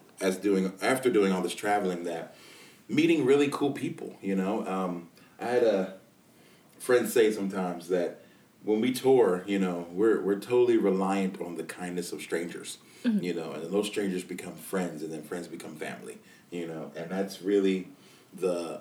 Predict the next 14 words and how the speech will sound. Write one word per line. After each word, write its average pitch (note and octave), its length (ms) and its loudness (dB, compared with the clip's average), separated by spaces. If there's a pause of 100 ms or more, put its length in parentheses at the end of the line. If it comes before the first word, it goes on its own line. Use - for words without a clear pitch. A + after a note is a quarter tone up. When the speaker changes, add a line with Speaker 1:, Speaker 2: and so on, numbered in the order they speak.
(100)
Speaker 1:
the - 80 -2
process F2+ 680 -2
everywhere E2 420 -4
I - 80 -6
go. - 240 -12 (460)
You D#2+ 160 -6
know, D#2 280 -8
I'm F2 120 -4
not F2 180 -2
saying E2 240 -4
I E2 40 -8
have, D#2+ 200 -8
like, - 200 -12 (420)
amazing G2 720 0